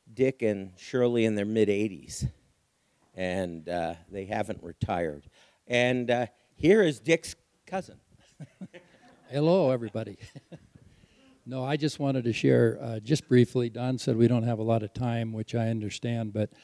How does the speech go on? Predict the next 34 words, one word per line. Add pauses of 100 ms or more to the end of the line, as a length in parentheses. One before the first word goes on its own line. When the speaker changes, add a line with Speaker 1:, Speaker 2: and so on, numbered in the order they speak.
(480)
Speaker 2:
uh, (260)
I'm
sure (200)
all
of
you,
if
you
go
back
in
time
and
find,
and
remember
when
you
became
a
Christian, (600)
somebody
had
influence, (160)
<laughs>
and (540)
my
cousin, (100)
uh,
Bud (540)
had
a
great
influence.